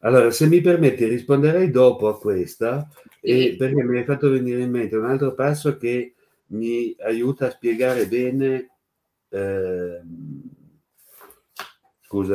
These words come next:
Speaker 1: eh, vado a trovarlo.
Speaker 2: Eh, no, no, ci mancherebbe, ci mancherebbe. Il, il bello delle dirette è anche questo, no? Che parlando
Speaker 1: Sì,
Speaker 2: poi
Speaker 1: sì,
Speaker 2: vengono
Speaker 1: certo.
Speaker 2: fuori
Speaker 1: Mm, mm.
Speaker 2: tanti spunti.
Speaker 1: Aiuto a spiegare bene questa cosa del, del carattere popolare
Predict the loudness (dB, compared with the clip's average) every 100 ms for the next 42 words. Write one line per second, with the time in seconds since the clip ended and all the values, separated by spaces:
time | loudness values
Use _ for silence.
0 | 0 -2 -4 -4 -4 -6 -4 -2 -2 0
1 | 0 -2 -4 -4 -6 -6 -2 0 0 -2
2 | -4 -6 -10 -12 -12 -10 -10 -10 -14 -16
3 | -20 _ _ _ -20 _ -10 -4 -2 0
4 | -2 0 2 2 2 -2 -2 -2 -2 -4
5 | -6 -6 -8 -6 -8 -10 -14 -14 -12 -8
6 | -4 -4 -2 -6 -6 -6 -2 -4 -4 -8
7 | -8 -8 -8 -8 -12 -12 _ -20 -18 -18
8 | -18 -20 -20 -12 -10 -10 -16 -20 -20 -20
9 | -12 2 4 4 2 4 4 6 6 6
10 | 4 4 0 -2 _ _ _ _ -2 2
11 | 2 4 4 4 2 0 0 2 2 2
12 | 2 -4 -16 -16 -16 -4 -4 -2 -2 -4
13 | -2 -4 -4 -6 -4 -4 -4 -6 -8 -10